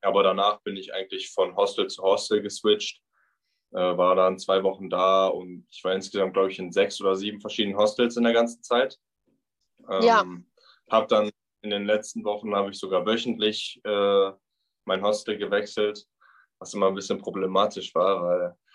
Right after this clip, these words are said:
Speaker 1: das kannte ich vorher gar nicht. Hier am Son-, es wird ja eigentlich jeden Tag gefeiert, aber auch tagsüber.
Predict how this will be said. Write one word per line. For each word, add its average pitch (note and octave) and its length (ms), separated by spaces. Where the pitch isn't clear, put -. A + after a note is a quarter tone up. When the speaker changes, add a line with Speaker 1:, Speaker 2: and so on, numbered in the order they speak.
Speaker 1:
das - 140
kannte C3+ 240
ich - 100
vorher G#2+ 260
gar G#2 200
nicht. A#2 200
Hier G#2+ 160
am G#2 140
Son-, G#2 200
es G#2 160
wird G#2 140
ja G#2 60
eigentlich F#2+ 260
jeden A2 160
Tag A#2 200
gefeiert, A#2 460
aber G2 260
auch G#2 200
tagsüber. A2+ 680